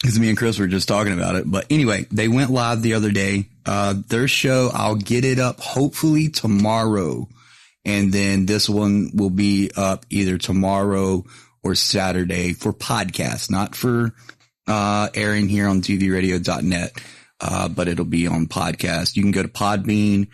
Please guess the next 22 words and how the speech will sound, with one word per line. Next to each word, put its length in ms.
Pandora, 720
Spotify, 1120
iTunes, 960
Stitcher, 760
Google 400
Fuck 360
Play, 720
um, 640
it, 180
basically 680
anywhere 360
you 160
can 220
listen 320
to 120
podcasts 640
at, 300
you 140
can 140
find 360
us. 380
Um, 600